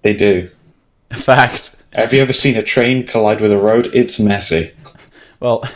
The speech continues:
Speaker 2: <laughs> I know where I
Speaker 1: There's,
Speaker 2: live. We have a, we
Speaker 1: there's
Speaker 2: have
Speaker 1: a
Speaker 2: severe
Speaker 1: negative
Speaker 2: problem.
Speaker 1: rail force field around roads.
Speaker 2: Look, I, I know where I live. We have a real problem with trains trying to get into your house at night, so you sort of have to, like, you know, line the windows with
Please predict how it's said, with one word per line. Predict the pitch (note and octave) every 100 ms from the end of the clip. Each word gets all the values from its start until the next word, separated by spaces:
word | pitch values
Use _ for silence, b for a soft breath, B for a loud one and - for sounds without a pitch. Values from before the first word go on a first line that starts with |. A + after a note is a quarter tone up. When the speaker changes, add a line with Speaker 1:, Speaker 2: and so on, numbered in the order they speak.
| B2+ -
Speaker 2:
<laughs> | - -
I | C#3
know | E3
where | - B2
I | D#3+
Speaker 1:
There's, | D3+ G#2
Speaker 2:
live. | G2
We |
have | A2 -
a, |
we | G#2+
Speaker 1:
there's | D3
Speaker 2:
have | D3
Speaker 1:
a | D3
Speaker 2:
severe | D#3
Speaker 1:
negative | D3+ - B2+ G#2+
Speaker 2:
problem. | G#2+ A#2
Speaker 1:
rail | A2+ G#2+
force | G#2+ A2+ G#2+ -
field | F#2+ E2+ E2+
around | E2+ F2+ F#2
roads. | F2+ F#2+ F#2 D#2+ - - B B B
Speaker 2:
Look, | B2+ -
I, | C#3+ -
I | D3+
know | F3
where | C3+
I | B2+
live. | G#2 F#2
We | A2
have |
a | G#2+
real | G#2+ A#2
problem | G#2 A#2 G2+
with | G2
trains | - G#2+ G2 F#2+
trying | G#2
to |
get | F#2+ F2+
into | F#2
your |
house | F#2+ F#2 -
at | F#2
night, | F#2+ F2+ -
so | F#2
you |
sort | A2 G#2
of |
have | G2
to, |
like, | F#2+
you | F#2
know, |
line | E2+ F#2+ F#2
the | F2+
windows | G2+ F#2+ F#2 F2+
with | G2 -